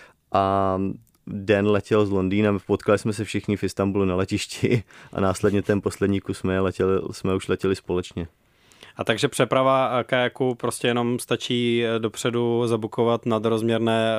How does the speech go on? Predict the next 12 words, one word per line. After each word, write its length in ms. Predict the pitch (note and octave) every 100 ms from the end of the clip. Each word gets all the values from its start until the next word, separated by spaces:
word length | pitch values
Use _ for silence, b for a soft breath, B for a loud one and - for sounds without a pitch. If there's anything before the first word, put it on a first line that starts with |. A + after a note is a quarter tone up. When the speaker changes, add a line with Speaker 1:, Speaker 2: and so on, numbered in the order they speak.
| A2
Speaker 2:
zavazadlo, 520 | A2 G#2+ A2+ A2 A2
aby 160 | G#2+
se 180 | A2 A2+
s 60 | -
tím 380 | - A2+ A2 G#2
počítalo 540 | G#2+ - G#2+ G#2 G#2
a 100 | G2
nic 200 | G2+ F#2+
složitějšího 580 | - F#2+ F#2+ B2+ - G2
na 80 | F#2
tom 140 | F#2
není? 200 | F2 D#2